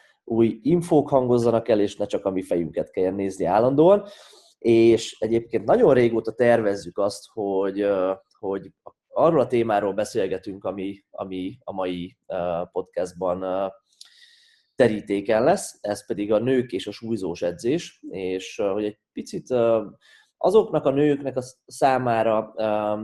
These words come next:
ad-, tudjunk tanácsokat adni, akik, ö, akik már tudják, hogy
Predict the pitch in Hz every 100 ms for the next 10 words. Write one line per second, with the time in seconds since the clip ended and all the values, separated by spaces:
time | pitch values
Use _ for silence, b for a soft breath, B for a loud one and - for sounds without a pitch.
0 | 110 _ 113 113 _ 127 120 120 135 120
1 | - 117 101 107 113 147 147 110 - 120
2 | 113 - 110 107 107 - - 127 139 131
3 | 175 170 151 117 - 120 110